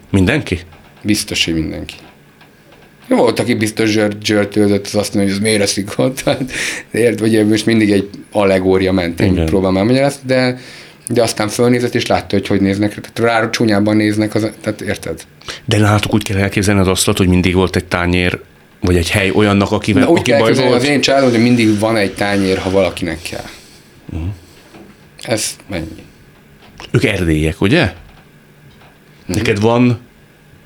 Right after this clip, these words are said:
Speaker 1: erdélyi identitásod?
Speaker 2: Az elején nagyon úgy éreztem, hogy nincs, vagy én úgy, vagy egyfajta lázadásban nagyon távol akartam magam ettől tartani, mert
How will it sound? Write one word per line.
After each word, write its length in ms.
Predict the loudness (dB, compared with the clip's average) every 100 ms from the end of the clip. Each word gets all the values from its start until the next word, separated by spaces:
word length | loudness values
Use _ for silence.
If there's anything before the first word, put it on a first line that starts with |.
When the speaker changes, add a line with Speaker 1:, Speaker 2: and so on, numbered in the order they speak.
| -20 -20 _
Speaker 1:
erdélyi 460 | -8 -4 -2 0 0
identitásod? 840 | 0 -2 -2 -2 -2 -2 -4 -6 -12 -20 -20 -20 -20 _ _ -20 -20 _ -10
Speaker 2:
Az 160 | -4 0
elején 340 | 2 2 2
nagyon 480 | 2 2 2 2 0 -2
úgy 180 | -2 0
éreztem, 440 | 0 0 -2 -2
hogy 160 | 0 -2
nincs, 460 | -2 0 0 -2
vagy 120 | -2 -2
én 240 | 0 0
úgy, 260 | 0 -2 -2
vagy 100 | -2
egyfajta 400 | -2 -4 -2 -2
lázadásban 680 | -2 -2 -2 -4 -4 -6
nagyon 280 | -4 -4 -6
távol 300 | -6 -4 -4
akartam 420 | -4 -6 -6 -4
magam 260 | -4 -2 -4
ettől 320 | -4 -6 -4
tartani, 420 | -2 -2 -2 -2
mert 320 | 0 -2 -6